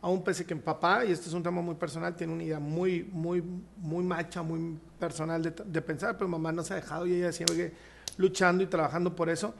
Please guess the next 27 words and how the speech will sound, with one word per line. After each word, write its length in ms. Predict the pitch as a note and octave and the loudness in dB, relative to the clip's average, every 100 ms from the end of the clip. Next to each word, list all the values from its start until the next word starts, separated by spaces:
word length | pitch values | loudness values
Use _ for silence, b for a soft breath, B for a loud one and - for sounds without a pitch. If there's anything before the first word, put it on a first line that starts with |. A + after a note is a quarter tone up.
| B B B B | B B B B
Pero 160 | F#3 F#3 | 4 6
cuando 200 | G#3 F#3+ | 6 4
tienes 240 | A3 A#3 | 2 4
una 180 | A#3+ A3+ | 2 4
pareja 280 | G#3 G#3 A3 | 4 4 0
que 80 | F#3 | -2
te 120 | F3+ | -2
integra, 420 | E3 G3 G3+ G3+ | 2 6 6 4
te 80 | F#3 | 0
impulsa 360 | E3 F#3+ E3+ G3+ | 0 0 -2 -2
y 20 | |
te 160 | - | 2
ayuda, 460 | E3 F3 G#3 C4+ - - | 4 6 6 4 -4 -6
y 60 | E3 | 0
sobre 220 | G3+ G3 | 2 2
todo, 220 | B3+ C4+ | 0 0
olvídense 340 | B3 A3+ A3+ | 0 0 2
de 60 | A#3+ | 0
una 180 | B3 G#3+ | 0 2
pareja, 280 | D#3+ D#3 F3+ | 2 2 2
una 160 | G#3+ | 0
sociedad 480 | G#3+ G3 E3 E3 F3+ | 2 0 4 4 4
que 100 | F#3+ | 0
te 120 | - | -4
acepta 400 | D#3+ F3 D3 F3+ | -2 -2 0 -2
como 200 | F3 D3+ | -2 -2
mujer, 480 | D3 C3 F3 F#3 | -4 -2 0 0